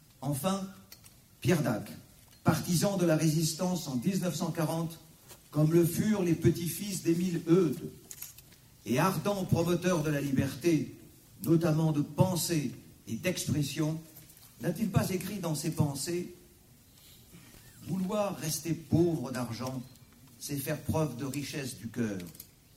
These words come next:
Cela ne parlerait-il pas à un communard ? Mais aussi, le libre citoyen à part entière est celui qui respecte la liberté de ceux qui ont l'obligeance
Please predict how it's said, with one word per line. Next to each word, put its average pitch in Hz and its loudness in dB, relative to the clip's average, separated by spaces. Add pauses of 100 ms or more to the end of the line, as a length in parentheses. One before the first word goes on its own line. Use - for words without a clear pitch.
(520)
Cela 120 -2
ne 117 0
parlerait-il 113 -4
pas 127 -4
à 143 -6
un 117 -2
communard ? 113 -6 (1120)
Mais 147 0
aussi, 147 -2 (800)
le 123 0
libre 180 2
citoyen 180 -2
à 170 -2
part 160 0
entière 131 -2 (640)
est 123 0
celui 185 0
qui 180 -6
respecte 165 -2
la 160 -2
liberté 170 -2 (580)
de 135 -2
ceux 160 0
qui 156 -4
ont 123 0
l'obligeance 110 -4